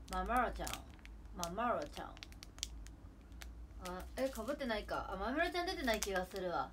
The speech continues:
出てないわ、まだ。かわいい。そうだ、ニコニコで被ったんだった、それを、この前。だからもうどうせみんなバスケの応援してるだろうからさ。まあ、あの、近所迷惑配慮した応援の仕方ぐらいの応援の仕方するわ、マジで。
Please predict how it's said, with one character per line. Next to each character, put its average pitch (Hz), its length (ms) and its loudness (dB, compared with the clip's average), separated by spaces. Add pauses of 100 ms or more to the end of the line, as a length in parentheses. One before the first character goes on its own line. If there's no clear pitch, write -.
(120)
出 254 100 4
て 262 80 0
な 214 160 2
い 185 80 4
わ、 165 80 -2
ま 160 180 0
だ。 147 220 0 (500)
か 220 60 -2
わ 202 300 4
い 180 180 2
い。 - 60 -6 (300)
そ 240 100 -2
う 190 40 -4
だ、 175 100 -2
ニ 196 140 -4
コ 294 140 2
ニ 294 160 2
コ 294 120 4
で 294 100 2
被 269 100 0
っ 262 160 4
た 247 200 4
ん 175 80 -4
だ 160 80 -6
っ - 100 -10
た、 165 80 -8
そ 165 160 -8
れ 160 200 -6
を、 143 100 -8
こ 147 120 -6
の 151 100 -4
前。 139 200 -4 (2750)
だ 185 60 -12
か 190 100 -6
ら 185 80 -2
も 185 100 -6
う 180 40 -6
ど 220 100 -2
う 240 40 -2
せ 262 120 2
み 247 120 6
ん 262 80 4
な 269 100 4
バ 269 180 4
ス - 80 -8
ケ 277 140 0
の 190 160 -2
応 196 100 0
援 214 120 0
し 214 80 -4
て 233 120 -4
る 226 80 -2
だ 208 140 2
ろ 175 120 0
う - 20 -6
か 175 140 -4
ら 165 140 -2
さ。 165 340 -2 (800)
ま 233 200 2 (120)
あ、 214 80 0
あ 214 40 2
の、 208 120 -4
近 330 240 0
所 349 120 6
迷 359 180 6
惑 277 220 4
配 311 200 4
慮 285 140 2
し 277 100 -6
た - 280 6
応 226 100 2
援 220 220 2
の 214 140 0
仕 - 120 -10
方 220 260 0
ぐ 220 100 0
ら 202 100 4
い 175 80 0
の 170 160 -2
応 170 80 -2
援 170 100 -4
の 170 80 -6
仕 - 100 -10
方 - 180 -2
す - 180 4
る 156 80 0
わ、 151 60 -2
マ 156 140 -4
ジ - 120 -8
で。 - 120 -8